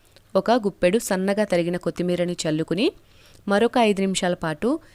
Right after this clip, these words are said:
గ్రేవీ కాస్త థిక్‌గా, ఆ, అందులోంచి ఆయిల్ బయటకు రిలీజ్ అయ్యేటట్టు ఉడికించుకోవాలి.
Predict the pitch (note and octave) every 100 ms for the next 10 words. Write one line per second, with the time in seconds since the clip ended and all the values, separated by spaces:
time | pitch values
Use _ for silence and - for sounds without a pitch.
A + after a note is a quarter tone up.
0 | _ - F#3+ G3+ G#3+ A#3 G3+ F3+ - A3+
1 | D4 - - F#3 F#3+ F#3 F3+ - _ _
2 | _ - F3 E3+ E3+ F#3 F#3 F#3+ - E3+
3 | F#3 G3+ F3+ F3+ F#3+ F3+ F3 F3+ F3 E3+
4 | E3 E3 - F3 - E3 - D#3+ D#3 D3+
5 | G#3+